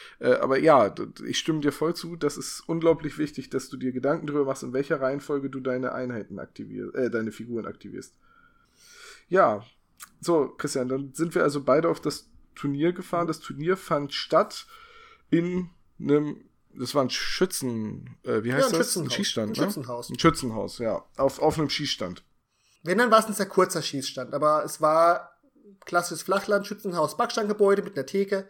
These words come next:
Speaker 2: Ich glaub, es war eher so der Aufenthaltsraum, so ein bisschen. Also die meisten
Speaker 1: Ja,
Speaker 2: Schießstände
Speaker 1: äh,
Speaker 2: sind ja eher fünfzig Meter lang.
Speaker 1: Ja, ich hab auch keine Schießbahnen gesehen oder so, aber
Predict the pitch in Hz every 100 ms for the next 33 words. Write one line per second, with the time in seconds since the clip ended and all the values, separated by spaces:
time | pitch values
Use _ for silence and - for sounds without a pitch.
0 | - - 165 - 175 175 - - 151 165
1 | 175 147 139 139 139 131 - _ - 135
2 | 143 135 139 131 - _ _ _ _ -
3 | - 160 160 143 151 175 202 - 180 180
4 | 185 170 170 170 165 151 - 160 185 170
5 | 151 156 156 147 127 123 - - 139 143
6 | 202 247 220 170 - 143 202 - 165 151
7 | 185 180 - 147 151 151 135 123 135 185
8 | 196 160 165 160 175 170 131 143 139 135